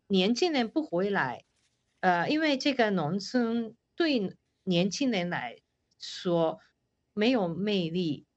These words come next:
呃，就是他们干什么都是要去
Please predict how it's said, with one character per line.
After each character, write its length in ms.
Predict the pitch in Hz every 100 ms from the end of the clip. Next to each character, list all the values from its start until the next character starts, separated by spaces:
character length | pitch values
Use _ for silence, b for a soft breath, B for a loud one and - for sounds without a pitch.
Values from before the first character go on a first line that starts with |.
| _ _ -
呃， 520 | 196 185 175 170 170
就 140 | 190 269
是 60 |
他 200 | 247 254
们 340 | 247 220 208 - _ _ _ _ _ _ _ _
干 180 | 247 214
什 140 | 202 175
么 120 | 180
都 180 | 202 214
是 220 | 214 214
要 200 | 196 175
去 600 | 170 - 180 160 147